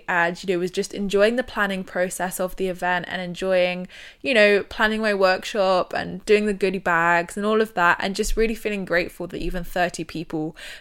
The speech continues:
believed in me enough or even wanted to come because they felt that it would be,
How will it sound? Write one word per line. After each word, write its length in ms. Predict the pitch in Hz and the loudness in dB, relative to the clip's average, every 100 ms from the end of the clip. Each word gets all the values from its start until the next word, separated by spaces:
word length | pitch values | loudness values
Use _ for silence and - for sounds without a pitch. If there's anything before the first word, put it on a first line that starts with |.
| - | 2
believed 380 | 226 247 262 240 | 4 6 4 4
in 140 | 226 | 2
me 120 | 214 202 | 4 2
enough 480 | 196 185 196 - - | 2 2 2 -4 -2
or 320 | 196 190 185 | 0 2 2
even 320 | 214 202 196 | 0 -2 0
wanted 420 | 208 214 208 214 | 2 2 0 -6
to 100 | - | -8
come 380 | - - 180 185 | -8 0 0 0
because 280 | 180 196 185 | -6 -6 -2
they 160 | 196 | -2
felt 380 | 190 - 190 - | -2 2 4 4
that 120 | 208 | 2
it 100 | 107 | 0
would 220 | 160 180 175 | -2 -4 -4
be, 320 | 180 175 | -4 -2